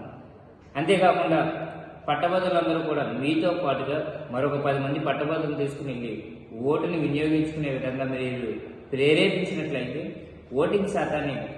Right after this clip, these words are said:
పెంపొందించిన వాళ్ళు అవుతారు. మరి ముఖ్యంగా పట్టభద్రులందరికీ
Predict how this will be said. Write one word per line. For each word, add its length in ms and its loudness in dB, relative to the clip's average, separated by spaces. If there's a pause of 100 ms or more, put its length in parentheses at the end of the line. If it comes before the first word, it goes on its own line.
(240)
పెంపొందించిన 680 0
వాళ్ళు 160 0
అవుతారు. 600 -6 (540)
మరి 180 2
ముఖ్యంగా 720 0
పట్టభద్రులందరికీ 960 0